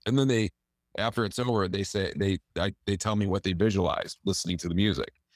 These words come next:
And people would say, and I'm thinking, who's not gonna say, like, something so grand and cli-, like, almost like climbing a mountain, something, maybe a sport thing, like a cli-, there, it just, it, the music just builds to that so well in that scene. It just keeps,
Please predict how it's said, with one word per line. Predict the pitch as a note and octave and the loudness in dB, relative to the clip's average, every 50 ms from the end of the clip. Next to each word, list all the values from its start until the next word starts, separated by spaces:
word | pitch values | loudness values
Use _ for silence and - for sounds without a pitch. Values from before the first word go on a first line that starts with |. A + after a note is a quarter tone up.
| _ - | _ -10
And | - E2+ | -4 -2
people | - A2+ G2+ - F#2+ F#2+ | 0 0 0 2 0 0
would | F2+ - | 0 -2
say, | - - - G#2 - - | -4 -4 -4 -2 -2 0
and | A2 A#2+ | 0 2
I'm | A#2+ A#2+ A2 | 2 2 2
thinking, | - C3 B2+ - A#2+ G#2+ F#2 - _ _ _ _ _ _ _ _ - | 0 0 -2 0 0 -2 -2 -4 _ _ _ _ _ _ _ _ 2
who's | C#3+ D#3+ D3 C3 | 2 2 4 2
not | C3 B2+ C3 C3+ C3 B2+ | 2 2 2 0 0 -2
gonna | B2 A2+ - | -4 -4 -4
say, | - A#2+ A2+ A2+ | -2 0 2 2
like, | G2+ F#2 E2 D#2+ - | 2 2 0 -2 -2
something | - A2+ A2 G#2 A#2 G#2 F#2 F2+ | -2 -2 0 0 0 0 -2 -2
so | - - A#2+ A2+ | -2 0 0 0
grand | G#2+ F#2 F#2+ G2+ G#2 G#2+ G#2+ G2+ F2 E2 | 0 0 0 0 2 2 0 0 0 0
and | F2+ E2+ | -2 0
cli-, | - - G#2 G#2 - - | 0 0 0 0 0 0
like, | G2+ G2 F#2 G#2 | -2 -2 0 0
almost | A2+ A#2 A2+ G#2+ - | 0 0 0 0 -2
like | G#2 - - | -2 -4 -2
climbing | - - A2+ A#2+ A#2+ A#2 A2 G#2 | -2 0 0 2 2 2 2 2
a | F#2+ | 2
mountain, | F2+ F#2+ G#2 G#2+ - - F2+ F#2 | 2 2 2 0 0 -2 -2 -2
something, | - - A2 A2 G#2+ G2 A2 G#2+ G2+ F#2+ F2+ - - - - - | 0 0 0 0 0 0 0 0 0 -2 -4 -6 -12 -20 -10 -4
maybe | - A2 A#2+ A2+ A#2 | 0 0 2 2 2
a | G#2 F#2+ | 0 -2
sport | - - - - A#2+ B2+ B2+ G#2+ - - | -4 -8 -6 -2 0 0 0 0 -2 -2
thing, | A2 G2 F#2 | 0 0 0
like | F#2 F#2+ F#2 - | 0 -2 -2 -4
a | G2 | -6
cli-, | - - A#2+ A#2 E2 F#2+ | -4 -2 0 0 0 2
there, | A2 A2+ | 2 2
it | G#2+ F2 A2 | 2 0 0
just, | - B2+ B2+ - - | -2 -2 -4 -4 -6
it, | - - E3 - | -8 -10 -8 -4
the | - A2+ | 0 2
music | G#2+ A#2 B2+ C#3+ B2+ C3 G#2 F2+ | 4 4 4 4 2 0 -2 -2
just | - G#2 F2+ - _ | -2 -4 -6 -4 _
builds | - A2 G#2 A2+ A2 - - | -2 0 0 0 -2 -2 -4
to | F#2+ | -4
that | F#2 E2+ - - - | -4 -4 -4 -6 -6
so | - A2 A#2+ | -2 0 0
well | A2+ G#2 G2+ G2 G2+ G2+ F2 | 2 2 2 2 2 0 0
in | E2 | 0
that | E2+ - - - - | -2 -4 -4 -6 -4
scene. | - F#2+ F#2 F2 | -2 0 0 0
It | E2+ E2 | 0 -2
just | F#2+ F#2+ - - | -4 -4 -4 -4
keeps, | A#2+ A2+ B2+ B2 | -2 -2 -2 -4